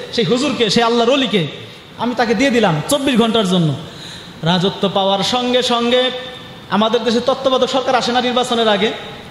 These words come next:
তত্ত্বাবধায়ক সরকার আসে কিন্তু। এর আগে ফখরুদ্দিন সাহেব আসছিলেন। তো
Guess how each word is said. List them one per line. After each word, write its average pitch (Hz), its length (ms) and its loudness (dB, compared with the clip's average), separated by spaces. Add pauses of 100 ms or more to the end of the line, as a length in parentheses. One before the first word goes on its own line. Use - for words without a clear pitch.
তত্ত্বাবধায়ক 240 460 0
সরকার 233 260 2
আসে 190 160 2
কিন্তু। 160 300 2 (100)
এর 202 140 4
আগে 208 100 4
ফখরুদ্দিন 208 440 2
সাহেব 190 160 4
আসছিলেন। 160 380 2 (680)
তো 165 200 4